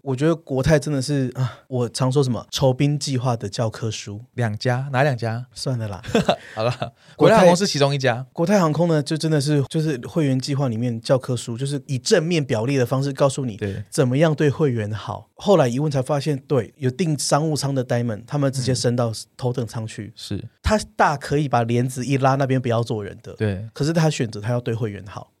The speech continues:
Speaker 2: 是。
Speaker 1: 而且还刻意给我二A，我有问I S M，我说：“为什么我是在二A不是一A？”他就说：“因为我们发现你喜欢坐的是二A。”
Speaker 2: 你的 preference 是二A，对不对？
Speaker 1: 我没有给他们过任何的 preference。
Speaker 2: 他可能看你过去的记录。
Speaker 1: 对，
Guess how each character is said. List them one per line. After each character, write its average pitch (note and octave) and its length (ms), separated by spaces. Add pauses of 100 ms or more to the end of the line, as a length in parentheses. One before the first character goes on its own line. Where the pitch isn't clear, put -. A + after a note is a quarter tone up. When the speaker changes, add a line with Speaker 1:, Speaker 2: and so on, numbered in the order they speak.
(160)
Speaker 2:
是。 - 280 (500)
Speaker 1:
而 D3+ 60
且 D#3 240 (100)
还 C#3 220
刻 D#3+ 300
意 D3 180
给 C3 100
我 A#2+ 140
二 B2 140
A， A2+ 280 (120)
我 D3 100
有 D3 80
问 D3+ 200
I C3 220
S B2+ 140
M， A#2+ 100
我 A2+ 140
说 - 240
：“为 D3+ 80
什 B2 100
么 G#2+ 80
我 G2 140
是 B2+ 100
在 B2 140
二 A#2 220
A A#2 80
不 A#2 100
是 - 120
一 A2+ 160
A？” G#2+ 260 (340)
他 - 80
就 E3+ 100
说 E3 220 (240)
：“因 E3 80
为 F3+ 60
我 D3+ 40
们 A#2 80
发 B2+ 160
现 C3 160
你 A#2 120
喜 G#2+ 160
欢 A#2+ 160
坐 A#2+ 120
的 G#2 60
是 G#2+ 140
二 A2 220
A。” - 40
Speaker 2:
你 B2+ 60
的 C3 100
preference C3 460
是 - 160
二 G#2+ 200
A， G#2 240 (140)
对 A2 80
不 G#2 60
对？ G#2 100
Speaker 1:
我 C#3+ 80
没 C#3+ 140
有 F3 100
给 G#3+ 180
他 - 160
们 B2+ 160 (140)
过 D3 180
任 C#3 220
何 A2 100
的 A2+ 120
preference。 - 800 (180)
Speaker 2:
他 F#3+ 80
可 F3+ 80
能 C3 100
看 D#3+ 80
你 C3 60
过 C3+ 180
去 - 140
的 A#2+ 60
记 A#2 180
录。 A2 200 (200)
Speaker 1:
对， A2+ 240